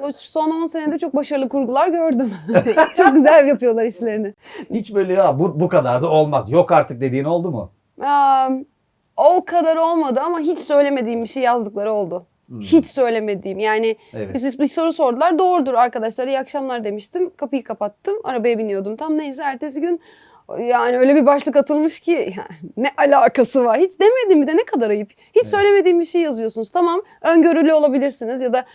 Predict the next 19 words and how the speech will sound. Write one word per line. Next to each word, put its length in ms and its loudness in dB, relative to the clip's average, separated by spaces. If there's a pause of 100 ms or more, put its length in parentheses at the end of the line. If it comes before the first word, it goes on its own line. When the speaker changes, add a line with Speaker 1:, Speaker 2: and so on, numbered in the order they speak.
(160)
Speaker 1:
e, 160 -8
öyle 180 6
olsun 360 6
istiyor 360 6
olabilirsiniz 600 2
ama 240 0
da 40 -6
hiç 320 -6
de 80 -6
söylemediğim 680 0
bir 60 -6
şey 180 -10
yazmayın 560 2
artık. 380 -14
Speaker 2:
Ya. 60 -20 (240)
Speaker 1:
Neyse, 380 -6 (100)
ama 200 -2
konuşmayalım 520 -6
bunu. 140 -12